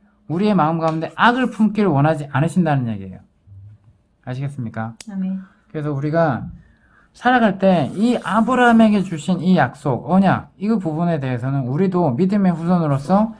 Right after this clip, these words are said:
Speaker 1: 이 워-, 원리를 따라 살기를 하나님께서 원하신다는 것이에요. 왜? 하나님의 마음. 근데 우리가 일반적으로 내가 억울한 일을 당했던, 내가 저주를 당했던, 내가, 음,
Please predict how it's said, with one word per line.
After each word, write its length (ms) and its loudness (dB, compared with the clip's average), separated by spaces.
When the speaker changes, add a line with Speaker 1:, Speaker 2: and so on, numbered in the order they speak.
Speaker 1:
이 200 0
워-, 320 0
원리를 760 2
따라 260 0
살기를 400 -2
하나님께서 600 -2
원하신다는 720 2
것이에요. 280 -16
왜? 160 -4
하나님의 560 0
마음. 240 -4
근데 280 -6
우리가 440 0
일반적으로 600 2
내가 280 2
억울한 360 6
일을 160 2
당했던, 420 -2
내가 220 2
저주를 380 0
당했던, 400 0
내가, 260 2
음, 260 -4